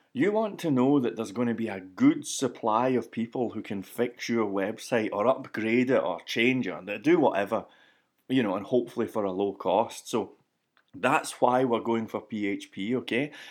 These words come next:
The other reason, of course, is because, you know, well, because it's so popular, you can usually get add-ons and things quite easily, and you can technically do all sorts of amazing things, okay? So, um,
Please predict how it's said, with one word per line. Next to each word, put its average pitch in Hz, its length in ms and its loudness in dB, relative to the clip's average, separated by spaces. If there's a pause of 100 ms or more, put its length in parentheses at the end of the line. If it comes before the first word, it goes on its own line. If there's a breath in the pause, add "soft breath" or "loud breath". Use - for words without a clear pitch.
(140 loud breath)
The - 120 2
other 180 300 6
reason, 143 340 6
of 110 140 -4
course, 110 380 -2
is 98 100 -6
because, 104 380 -6 (340 loud breath)
you 127 80 -2
know, 90 120 -6 (140)
well, 110 280 -2
because 170 680 2
it's - 180 -4
so 117 200 0
popular, 120 680 -2 (300 loud breath)
you 117 140 -6
can 117 180 -2
usually 127 480 4
get 101 260 -4
add-ons 117 720 2
and 113 160 -2
things 113 600 -2
quite 117 280 0
easily, 127 720 2 (260 loud breath)
and 196 320 0
you 151 120 4
can 123 320 2
technically 107 720 -4
do 104 180 -2
all 98 240 2
sorts - 400 -10
of 98 100 -6
amazing 92 540 -6
things, 92 380 -10
okay? 123 320 -2
So, 120 280 0 (600 loud breath)
um, 127 520 4